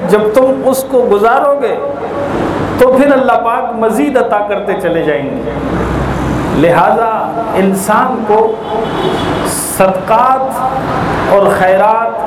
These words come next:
انفاق فی سبیل اللہ کے معاملے میں بخل سے کام نہیں لینا چاہیے، بلکہ یہ چونکہ مغفرت کی شرط ہے تو دل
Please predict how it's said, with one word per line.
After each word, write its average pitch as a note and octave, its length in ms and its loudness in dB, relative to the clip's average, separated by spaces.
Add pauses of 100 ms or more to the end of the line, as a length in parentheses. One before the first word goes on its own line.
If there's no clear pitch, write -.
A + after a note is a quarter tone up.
انفاق G3 680 0
فی G3+ 180 0
سبیل F3 400 0
اللہ G#3 280 2
کے G#3+ 160 0
معاملے G3+ 560 0
میں - 200 -2 (2000)
بخل C4 340 4
سے B3 140 0
کام A3 340 0
نہیں G#3+ 280 -2
لینا G3 240 0
چاہیے، F3+ 500 0
بلکہ G3 340 -2
یہ F#3 260 2 (120)
چونکہ F3+ 240 0
مغفرت G#3 640 2
کی F#3 80 0
شرط - 400 0
ہے G3 220 2 (100)
تو G3 60 -2 (140)
دل G#3 140 4